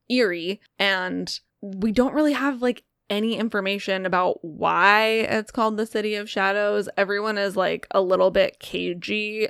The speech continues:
about it. No one, you know, no one's vacationing <laughs> in Ralalorum, let's just say that. So I'm very interested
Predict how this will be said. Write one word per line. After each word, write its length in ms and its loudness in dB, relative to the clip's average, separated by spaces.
about 340 4
it. 360 0
No 220 -2
one, 420 -4
you 140 -2
know, 80 2
no 140 6
one's 180 2
vacationing 1040 -2
<laughs> 20 2
in 320 4
Ralalorum, 840 4
let's 280 0
just 280 -6
say 160 -2
that. 540 -2
So 340 4
I'm 320 -4
very 840 2
interested 920 2